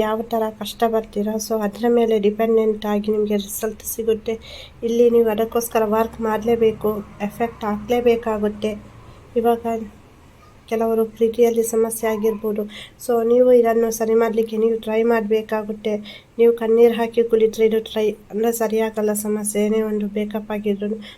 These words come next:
So ಕೆಲವರು ಮಕ್ಕಳಿಗೆ ಮ್ಯಾರೇಜ್ಗೆ ಪ್ರಪೋಸಲ್ ಹುಡುಕ-, ಹುಡುಕ್ತಾ ಇರ್ಬೋದು. So ಖಂಡಿತವಾಗಿಯೂ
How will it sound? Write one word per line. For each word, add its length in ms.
So 120
ಕೆಲವರು 360
ಮಕ್ಕಳಿಗೆ 380
ಮ್ಯಾರೇಜ್ಗೆ 600
ಪ್ರಪೋಸಲ್ 500
ಹುಡುಕ-, 400
ಹುಡುಕ್ತಾ 460
ಇರ್ಬೋದು. 340
So 240
ಖಂಡಿತವಾಗಿಯೂ 640